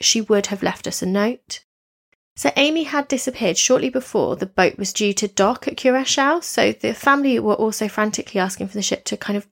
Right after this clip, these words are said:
go back away from the dock a little just to prevent anyone from leaving until the sh-, search was completed. But this request wasn't granted, and by the time that a search of the ship began, which was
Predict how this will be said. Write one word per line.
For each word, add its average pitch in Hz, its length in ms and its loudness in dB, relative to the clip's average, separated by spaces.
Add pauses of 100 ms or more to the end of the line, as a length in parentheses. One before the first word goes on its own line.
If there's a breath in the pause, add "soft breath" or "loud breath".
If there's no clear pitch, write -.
go 220 180 6
back 226 300 -4
away 208 280 4
from 220 180 -4
the 214 80 0
dock 202 260 -2
a 208 40 2
little 220 680 -2
just - 300 0
to - 60 -12
prevent 220 320 2
anyone 226 360 4
from 247 180 -2
leaving 226 380 0
until 185 240 -4
the 190 80 -10
sh-, - 340 -2
search - 380 0
was 196 100 -6
completed. 196 720 -2 (400 loud breath)
But - 140 4
this 262 240 2
request 208 400 -4
wasn't 185 240 -4
granted, 202 480 0
and 196 180 -6
by 226 180 4
the 311 120 0
time 190 460 0
that - 200 -2
a 190 40 -6
search - 340 0
of 196 60 -4
the 190 40 -2
ship - 240 -2
began, 190 360 0
which - 180 -4
was 202 100 -4